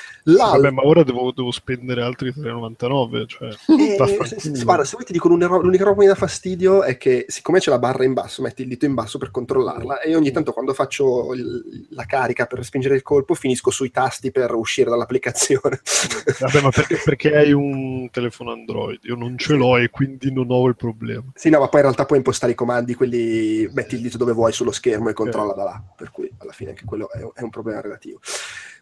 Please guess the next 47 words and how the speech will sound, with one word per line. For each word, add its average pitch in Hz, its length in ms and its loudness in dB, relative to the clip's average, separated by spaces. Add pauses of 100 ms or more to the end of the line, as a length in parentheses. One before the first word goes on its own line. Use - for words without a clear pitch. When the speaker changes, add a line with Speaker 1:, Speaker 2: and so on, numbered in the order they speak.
Speaker 2:
Poi 139 400 4
l'altro 190 340 4
carino 190 280 4
invece 165 320 0
che - 80 -14
volevo 165 160 0
segnalare 196 340 -2
è - 20 -8
questo - 280 -8
Twofold 170 560 -2
Inc, 147 480 -2 (200)
che 147 280 2
io 165 140 2
ho 123 300 -2
scoperto 156 480 -2
perché 131 400 -4
ha 120 120 -12
vinto, 131 520 -2
mi 131 140 -4
pare, 127 300 0
il 123 100 0
premio 135 340 2
del 127 160 0
miglior 127 300 0
gioco 120 580 -2
mobile 117 440 -2
o - 20 -16
casual, 110 380 -6
che, 107 160 -20
che 117 100 -8
era 117 180 0
quando 113 220 -2
era 110 160 0
la 110 140 -2
Nordic. 117 500 -4 (420)
Eh, 120 220 2
questo 139 220 2
costa 143 180 -2
tre 139 160 0
e 135 40 4
novantanove. 123 640 -2 (840)
E, 139 480 6
e 135 140 2
non 135 200 4
so 131 140 -6
come 123 160 -2
descriverlo. 117 580 -12